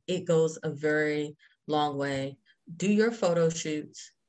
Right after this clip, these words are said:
hire professional makeup. Okay. Like, that goes a very long way. Okay.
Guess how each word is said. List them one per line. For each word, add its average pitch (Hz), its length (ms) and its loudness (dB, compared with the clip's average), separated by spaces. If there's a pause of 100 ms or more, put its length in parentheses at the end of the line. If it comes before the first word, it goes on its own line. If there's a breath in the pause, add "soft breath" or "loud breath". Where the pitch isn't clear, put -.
(540)
hire 185 420 4
professional 208 640 0
makeup. 147 540 -2 (520)
Okay. 165 540 4 (340 loud breath)
Like, 156 460 4 (100)
that 175 320 4
goes 180 340 0
a 160 220 -4
very 156 300 4
long 220 280 2
way. 165 340 -2 (220)
Okay. 165 540 2